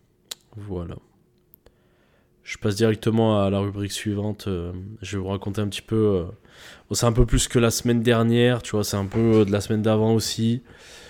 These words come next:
Mais, euh, globalement, il s'est passé trois trucs, euh, majeurs. Il y a eu le nouvel an avec papa et maman.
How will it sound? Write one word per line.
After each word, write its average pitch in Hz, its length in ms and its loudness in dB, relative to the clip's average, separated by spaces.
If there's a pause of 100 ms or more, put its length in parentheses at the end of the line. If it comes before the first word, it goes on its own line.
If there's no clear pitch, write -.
(280)
Mais, 117 640 6
euh, 101 1200 2 (560)
globalement, 113 840 2 (1700)
il 107 60 -6
s'est - 160 -2
passé - 340 0
trois - 280 4
trucs, - 420 -2
euh, 117 220 6
majeurs. 113 520 2 (1900)
Il 117 80 -2
y 117 60 6
a - 20 8
eu 123 60 8
le 127 60 8
nouvel 131 320 10
an 143 120 10
avec 120 220 6
papa 127 260 6
et 127 60 8
maman. 120 400 4